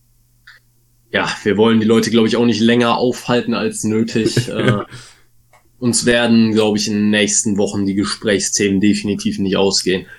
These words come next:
Speaker 2: Das glaub ich auch nicht. Und in diesem Sinne wünschen wir euch ein schönes Wochenende. Ich denke mal,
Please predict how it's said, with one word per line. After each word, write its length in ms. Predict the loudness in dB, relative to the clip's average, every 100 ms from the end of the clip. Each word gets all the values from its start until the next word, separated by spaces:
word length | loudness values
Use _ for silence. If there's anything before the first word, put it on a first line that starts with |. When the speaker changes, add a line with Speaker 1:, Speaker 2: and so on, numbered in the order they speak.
| -16 -8
Speaker 2:
Das 360 | -4 -2 -2
glaub 640 | -2 -2 -2 0 0 0 -4
ich 320 | -2 -2 -6
auch 320 | -2 -2 0
nicht. 520 | -4 -6 -8 -14 -16 -20 -20 -20 -8
Und 120 | 2
in 160 | 2 4
diesem 260 | 2 0 2
Sinne 600 | 2 4 4 4 0 -4
wünschen 480 | -2 0 0 0 0
wir 180 | 2 4
euch 580 | 4 4 2 -4 -8
ein 160 | -6 -6
schönes 440 | -2 0 0 0
Wochenende. 600 | -2 0 -2 -2 0 0
Ich 160 | 0 0
denke 260 | -2 0 0
mal, 360 | 2 2 0